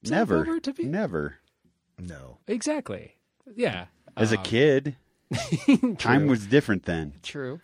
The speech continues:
Speaker 3: Can I
Speaker 2: True.
Speaker 3: come over to your house?
Speaker 1: Yeah, that's when you couldn't text people. You just show up at their house.
Speaker 2: Also fair. And it was, like,
Speaker 3: It's
Speaker 2: neighborhood kids.
Speaker 3: Like, you
Speaker 1: Yeah.
Speaker 3: remember, you would, like, knock on the door. You'd be like, "Hey, is, is
Speaker 2: Is
Speaker 3: Billy
Speaker 2: Chris there
Speaker 3: home?"
Speaker 2: yet?
Speaker 1: Yeah.
Speaker 3: Yeah, like, and then somebody would be like, "Oh, no, sorry, he's at baseball practice."
Speaker 2: Yeah.
Speaker 3: Okay.
Speaker 2: Cool.
Speaker 3: Ride your bike to the next house.
Speaker 2: Yeah,
Speaker 1: Mm-hmm.
Speaker 2: exactly.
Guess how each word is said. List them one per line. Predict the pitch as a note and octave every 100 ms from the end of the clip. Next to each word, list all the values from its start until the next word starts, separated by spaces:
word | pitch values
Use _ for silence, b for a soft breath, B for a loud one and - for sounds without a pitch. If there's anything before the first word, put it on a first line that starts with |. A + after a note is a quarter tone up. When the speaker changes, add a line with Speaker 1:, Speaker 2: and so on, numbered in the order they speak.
| -
Speaker 3:
Can | D4
I |
Speaker 2:
True. | F4+
Speaker 3:
come | F#4
over | F#4 F4
to |
your | F4 D#4+
house? | C4 C4+
Speaker 1:
Yeah, | B2+
that's | A2+
when | C#3
you | B2+
couldn't | - A2
text | - A#2 -
people. | E2 D#2
You | F2
just | F2+ F2+
show | F#2+ F#2
up | F2+
at |
their | E2+ E2
house. | F2+ G2 E2 -
Speaker 2:
Also | F#3+ - C3
fair. | G2 E2 F2
And | F#3
it |
was, | A3+
like, | -
Speaker 3:
It's | A2+
Speaker 2:
neighborhood | C3+ A2+ G2+ G2
kids. | - F#2+ F#2+ A3
Speaker 3:
Like, | A#3+
you |
Speaker 1:
Yeah. | A#3+
Speaker 3:
remember, | A3 B3 B3+
you | G3 A3+
would, | G#3+
like, | F#3+ D#3
knock | F3+ F#3
on | F#3
the | E3+
door. | G3+
You'd | F#3
be | D#3+
like, | D3+ C3+
"Hey, | F3+ G#3+ G3
is, | D#3 D3 -
is | C#3
Speaker 2:
Is | G#2
Speaker 3:
Billy | C#3 F3 G3
Speaker 2:
Chris |
there | F3
Speaker 3:
home?" | D#3+ F#3+ G#3
Speaker 2:
yet? | A3
Speaker 1:
Yeah. | G#2+ E2 D#2 -
Speaker 3:
Yeah, | C#3+ B2+
like, | A#2+ B2
and | C3
then | C3 B2+
somebody | D#3 D3+
would |
be | C#3 C3+
like, | E3+
"Oh, | F#3+ G3+
no, | G3+
sorry, | F#3+ F#3+ F3
he's | E3+
at |
baseball | D#3+ E3 - D3
practice." | C3+ A#2+ A2 G#2
Speaker 2:
Yeah. | F#3+ F#3+ F#2 F2
Speaker 3:
Okay. | D4+ E4 D4 C#4 C#4 _ _
Speaker 2:
Cool. | - F3+ D3+
Speaker 3:
Ride | C#3 C#3+
your | C#3
bike | C#3+ C#3+
to | C#3+
the | D3+
next | C3 C3+ -
house. | A2+ G#2+ C3 -
Speaker 2:
Yeah, | A3
Speaker 1:
Mm-hmm. | B3 B3
Speaker 2:
exactly. | B3+ C#4 A#3+ C3